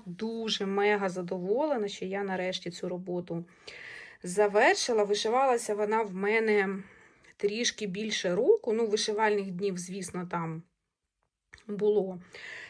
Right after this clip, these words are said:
не так і багато. Насправді навіть не глянула, не підготувалася, скільки ж днів я вишивала цю красу, але була перерва в мене, а, майже рік. Почала я тринадцятого лютого двадцять четвертого року вишивати, ну і завершила п'ятнадцятого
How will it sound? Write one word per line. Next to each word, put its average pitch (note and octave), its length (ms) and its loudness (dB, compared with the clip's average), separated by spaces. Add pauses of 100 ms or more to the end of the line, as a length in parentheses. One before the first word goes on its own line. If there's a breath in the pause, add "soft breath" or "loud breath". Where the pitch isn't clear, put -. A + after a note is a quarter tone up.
(140 loud breath)
не A3 120 -2
так G#3 240 0
і G3 40 0
багато. A#3+ 460 0
Насправді F#3+ 500 -6
навіть F3+ 520 -8
не F3+ 280 -2
глянула, E3+ 720 -2 (760)
не G#3+ 240 -2
підготувалася, A3 840 0
скільки G3 360 -4
ж F3+ 80 -6
днів E3+ 180 -4
я F3 120 -4
вишивала F3 540 -4
цю E3+ 200 -10
красу, G#3 420 2
але A3+ 200 6
була A3 300 2
перерва C#4 480 4
в A3+ 80 -2
мене, A#3+ 540 -2 (1200 loud breath)
а, C#4 340 2
майже F4 720 4 (640 loud breath)
рік. B3 400 6
Почала B3+ 440 2
я C4 60 4
тринадцятого A3+ 680 0
лютого G#3 380 -2
двадцять G3 400 -4
четвертого F#3+ 640 -4
року F3+ 260 -6
вишивати, A3 640 -2
ну A#3 200 -6
і A#3 180 -12
завершила G3+ 580 -6
п'ятнадцятого F3+ 880 -10